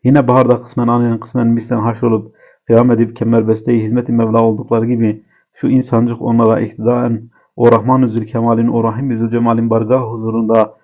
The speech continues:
hayret alud bir muhabbet, meka alud bir mahfiyet, izzet alud bir tezellül içinde "Allahu Ekber" deyip sücuda gitmek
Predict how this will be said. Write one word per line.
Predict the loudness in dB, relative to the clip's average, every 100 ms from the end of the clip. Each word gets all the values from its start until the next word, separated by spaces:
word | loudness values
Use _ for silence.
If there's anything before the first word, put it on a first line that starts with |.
| _ _
hayret | -2 2 2 0
alud | 0 2 0 0
bir | -4
muhabbet, | -2 -4 0 0 0 -6
meka | -8 -4 2
alud | 4 4 0 -4
bir |
mahfiyet, | -4 -4 -2 0 2 0 -8 -12
izzet | -6 -4 -2
alud | 0 -2 -4
bir | -6
tezellül | -4 -2 0 -2 -4
içinde | -4 0 0 0 -8 _ _ _
"Allahu | 0 4 4 2
Ekber" | -2 -2 0
deyip | 0 -2
sücuda | -4 -4 -2
gitmek | -2 -2 -2 -2